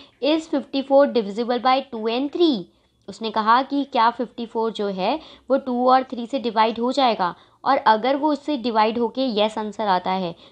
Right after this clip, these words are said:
तो क्या वो नंबर सिक्स से भी डिवाइड होगा? तो ये क्वेश्चन है हमारा, तो इसको किस तरीके से करेंगे?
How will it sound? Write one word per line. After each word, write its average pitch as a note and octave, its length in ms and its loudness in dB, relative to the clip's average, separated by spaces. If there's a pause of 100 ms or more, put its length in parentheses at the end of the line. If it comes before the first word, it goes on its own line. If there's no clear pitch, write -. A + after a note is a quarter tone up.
(120)
तो F#3 100 -2
क्या A#3 260 4
वो B3 160 0
नंबर C4 300 0
सिक्स C4 240 -8
से D4+ 80 -4
भी D4 120 -4
डिवाइड D#4+ 340 0
होगा? D#4+ 260 -2 (560)
तो A#3 60 -4
ये A3+ 160 -2
क्वेश्चन A3 380 -4
है B3 60 0
हमारा, A#3+ 280 0 (1400)
तो A3+ 60 0
इसको A3+ 180 -4
किस A#3 180 -4
तरीके B3 240 -2
से C4+ 120 -6
करेंगे? C4+ 340 -4